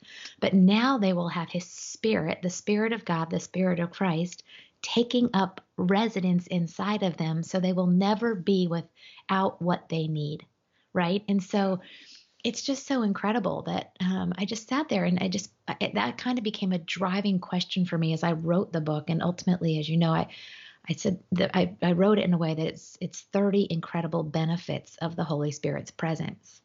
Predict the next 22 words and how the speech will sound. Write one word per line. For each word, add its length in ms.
Um, 220
so 120
there's 220
thirty 320
short 300
chapters 420
and 100
each 240
one 140
is 100
a 60
benefit, 480
because 240
what 180
happened 440
for 120
me 240
was 140
I 100
just 240
kept 280
discovering 720